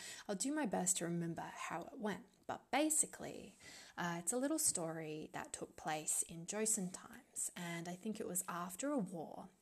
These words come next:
and the people were starving, uh, and very, very poor. And there's this little family, uh, with this mum and dad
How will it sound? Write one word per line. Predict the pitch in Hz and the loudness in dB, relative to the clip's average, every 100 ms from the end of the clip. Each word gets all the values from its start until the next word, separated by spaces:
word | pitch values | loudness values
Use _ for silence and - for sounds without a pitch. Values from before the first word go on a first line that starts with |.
| - | -6
and | 180 | -4
the | 175 | -4
people | - 202 190 170 220 - | -6 -6 -4 -4 -6 -10
were | 175 | 2
starving, | - - - 127 - - _ _ - - - - - - | 4 4 -2 -10 -14 -18 _ _ -16 -12 -10 -10 -10 -6
uh, | 170 170 | -4 -2
and | 170 | -4
very, | 165 170 180 196 | -2 0 2 2
very | 185 - - - | 0 -4 -6 -12
poor. | - - - - - | -10 -6 -4 -4 -4
And | 170 165 | -4 -4
there's | 160 160 | -4 -4
this | - - 202 | -2 0 0
little | 214 285 | 0 0
family, | - 175 165 165 151 185 214 - _ - - 175 | -2 -4 -4 -8 -10 -12 -14 -16 _ -12 -10 -8
uh, | 170 165 160 | -6 -4 -6
with | 160 | -4
this | 160 - | -2 0
mum | 170 190 | 2 2
and | 226 | 0
dad | 190 - 85 - | -2 -4 -6 -8